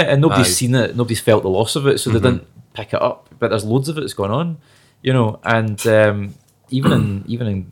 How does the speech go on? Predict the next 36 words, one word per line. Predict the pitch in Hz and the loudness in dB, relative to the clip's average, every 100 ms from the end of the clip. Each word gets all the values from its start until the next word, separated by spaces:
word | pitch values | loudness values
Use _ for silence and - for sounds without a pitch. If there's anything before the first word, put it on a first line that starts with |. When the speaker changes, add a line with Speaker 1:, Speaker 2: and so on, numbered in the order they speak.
| - | -14
Speaker 1:
in | 98 | -10
Glasgow, | 92 95 110 - | -2 0 0 -2
there's | 120 | -4
been | 113 107 | -4 -12
projects | - 113 107 113 - - | -2 -2 -2 -6 -6 -6
that, | 104 - | -6 -4
you | |
know, | 104 92 | -6 -4
haven't | 90 98 | -4 -4
they | |
happened | 92 92 - 101 | -6 -6 -8 -10
because | 98 - 98 95 | -10 -6 -6 -6
companies | - - - 101 | -8 -10 -10 -8
are | 101 | -8
waiting | 92 101 92 | -6 -10 -12
to | |
see | 92 101 | -12 -12
what's | 92 - | -12 -16
gonna | 98 92 | -16 -14
happen | 98 92 | -14 -12
next. | 107 - | -14 -10
They | 104 | -6
Speaker 2:
Yeah. | 98 | -4
Speaker 1:
can't | 113 - | -4 -6
just | 92 _ _ _ _ _ | -12 _ _ _ _ _
Speaker 2:
And | - | 0
if | - | 2
Speaker 1:
pick | 165 | 2
Speaker 2:
you're | 185 | 4
Speaker 1:
a | |
Speaker 2:
in | 208 165 | 4 4
Speaker 1:
poke. | 127 | 4
Speaker 2:
charge | 110 107 | 4 0
of | 98 | -2
a | |
company, | - 92 98 95 | -2 -2 -4 -4